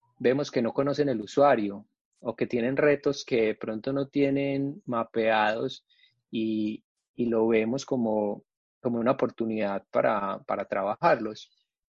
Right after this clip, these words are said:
Y también no podemos desconocer qué está pasando en el mundo, eh, en tendencias, qué está pasando, digamos, en unos sectores. Entonces tenemos satélites en otras partes del mundo como para validar cómo es ese proceso.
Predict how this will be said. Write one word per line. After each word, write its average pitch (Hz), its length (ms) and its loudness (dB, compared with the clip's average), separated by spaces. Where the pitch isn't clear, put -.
Y 147 100 0
también 139 380 4
no 151 100 0
podemos 156 320 2
desconocer 120 540 -2
qué - 80 -4
está 131 180 -4
pasando 135 360 -2
en 131 100 -2
el 110 120 -4
mundo, 123 540 -4
eh, 101 420 -8
en 107 100 -10
tendencias, 113 640 -2
qué 110 100 -6
está - 180 -4
pasando, 120 540 0
digamos, 113 300 -2
en 123 100 0
unos 113 220 -6
sectores. 131 800 2
Entonces 104 320 -6
tenemos 110 480 -6
satélites 113 680 -4
en 107 100 -6
otras 113 580 -6
partes 113 340 0
del 104 200 -6
mundo 104 340 -10
como 104 240 -12
para 101 200 -4
validar 98 420 -4
cómo 117 300 0
es - 100 -4
ese 117 180 -2
proceso. - 540 -8